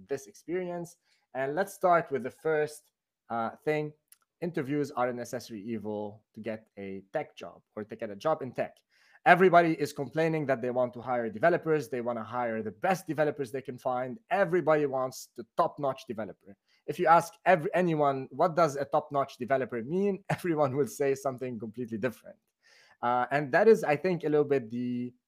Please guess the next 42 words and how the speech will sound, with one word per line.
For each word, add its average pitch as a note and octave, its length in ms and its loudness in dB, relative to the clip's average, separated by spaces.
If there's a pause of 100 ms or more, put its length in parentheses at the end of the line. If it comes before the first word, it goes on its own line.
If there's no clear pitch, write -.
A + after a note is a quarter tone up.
(220)
problem B2 420 4
with G2 180 -8
tech G2+ 180 -10
interviews. G2 540 -20
There's C3+ 220 -6
no D3 120 0
standard D3+ 640 -2
for D#3+ 140 -2
them. D#3 340 -4
There's A2+ 320 -6
no B2+ 460 -4 (180)
real D#3 640 -4
mechanisms C#3+ 960 -8 (380)
to B2+ 80 -8
measure D3 420 0
the C#3+ 160 -2
abilities C#3 480 -4
of A#2+ 100 -8
developers, C#3 520 -4
and C3 120 -10 (140)
everybody D3+ 680 0
is B2+ 120 -2
opinionated B2 720 -8
of A#2+ 160 -6
what F3+ 360 -2
we B2 120 -8
should A2 240 -12
be G#2 80 -10
measuring, G#2+ 440 -10 (220)
how D3+ 220 4
we C#3 100 -2
should A#2 220 -10
be A#2 80 -6
looking A2 340 -6
at G2+ 200 -8
it, G2+ 120 -12 (400)
and A2 300 -6
how C3 180 -2
we C3 140 -4
should A2+ 280 -10
be, G#2+ 320 -10
uh, G2+ 120 -10